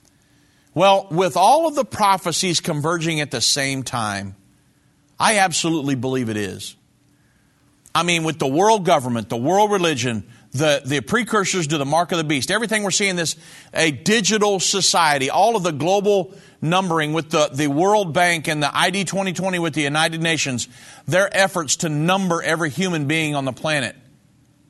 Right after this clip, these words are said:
And they're already, um, practicing on some of the refugees with having them, uh, use retinal scans and, uh, fingerprints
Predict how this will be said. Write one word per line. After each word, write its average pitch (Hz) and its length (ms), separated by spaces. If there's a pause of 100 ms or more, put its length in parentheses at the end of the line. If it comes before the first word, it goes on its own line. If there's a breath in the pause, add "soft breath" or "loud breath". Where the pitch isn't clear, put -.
(480)
And 185 160
they're 185 160
already, 180 720 (320 loud breath)
um, 135 800
practicing 165 800
on 165 520 (220 loud breath)
some 208 300
of 165 100
the 151 80
refugees 147 960
with 147 400 (560 soft breath)
having 180 420
them, 160 460 (160)
uh, 143 340
use 170 420 (140)
retinal 165 480
scans 165 720
and, 151 460 (500 loud breath)
uh, 139 380
fingerprints 165 960